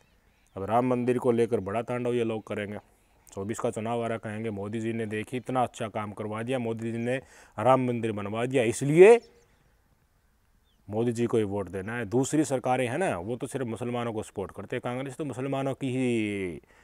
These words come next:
पैरवी एक तरीके से हमेशा से करती आई है।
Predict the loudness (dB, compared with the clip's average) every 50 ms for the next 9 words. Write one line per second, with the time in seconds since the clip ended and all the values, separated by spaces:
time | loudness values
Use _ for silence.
0 | -20 -20 -20 _ _ _ 6 8 8 8 8 6 4 4 2 2 0 2 0 -2
1 | -4 -2 -2 -2 -2 -2 -2 -4 -4 -6 -8 -8 -8 -8 -8 -6 -8 -8 -6 -6
2 | -4 -4 -4